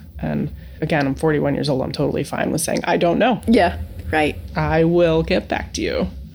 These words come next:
Speaker 1: You know?
Speaker 2: That's good.
Speaker 1: And it's nice to just talk to people about where they're starting from, what they know.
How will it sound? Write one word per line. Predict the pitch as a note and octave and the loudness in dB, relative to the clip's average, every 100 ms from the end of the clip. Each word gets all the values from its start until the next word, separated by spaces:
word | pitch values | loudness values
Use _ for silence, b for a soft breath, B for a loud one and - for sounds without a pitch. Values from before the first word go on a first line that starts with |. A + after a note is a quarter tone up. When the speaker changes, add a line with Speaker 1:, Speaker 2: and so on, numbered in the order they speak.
| - | -8
Speaker 1:
You | - | -6
know? | E3+ | -4
Speaker 2:
That's | - | -6
good. | - D#3+ D3+ | -4 -2 -2
Speaker 1:
And | - - - - - A4 | -6 -12 -14 -12 0 2
it's | A4 - | 2 4
nice | F#3 F#3 | 2 2
to | E3 | 0
just | E3 - | 0 0
talk | D#3+ D#3+ | -2 -2
to | D#3 | -2
people | E3+ E3+ E3 | -2 0 2
about | D#3+ D#3+ E3 | 2 2 0
where | F#3 F#3 F#3 F3 | 4 4 6 6
they're | E3+ | 4
starting | E3+ F3+ E3 E3 | 4 2 2 2
from, | F3 E3 D#3 | 2 2 2
what | D3+ | 0
they | D#3 D3+ | 2 2
know. | D3+ C#3 C#3 C#3 E3 | 2 2 2 2 0